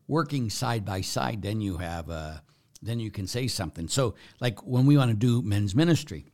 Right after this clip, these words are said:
I sat there and says, if a person comes and says, "Father, we wanna do men's, men's ministry here," they're not gonna respond well, you know, because it's just another thing you're asking them. But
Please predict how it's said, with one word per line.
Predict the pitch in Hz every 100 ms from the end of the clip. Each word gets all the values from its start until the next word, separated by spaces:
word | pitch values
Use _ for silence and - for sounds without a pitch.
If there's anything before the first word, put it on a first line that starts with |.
| _ _ _ _ _ _ _ -
I | 104 110
sat | - 123
there | 120
and | 113 101
says, | - 104 90 - - - _ _
if | 202 202
a | 175
person | - 175 170 165
comes | 147 143 139
and | 127
says, | 120 135
"Father, | - 165 156 147
we | 143
wanna | 147 127
do | 131
men's, | 127 123 117 -
men's | 127 143 110
ministry | 131 135 - 113 92
here," | 95 80 71 _ _ - - _
they're | - 156
not | 180 185
gonna | 170
respond | 131 107 - 110 92 76
well, | 67 - - - _ _ _
you | 117 127
know, | 127
because | 113 - 123
it's | 135 -
just | 143 -
another | 135 127 135
thing | - 123
you're | 107 101
asking | 101 98 - -
them. | 76 71 - - -
But | 190 - -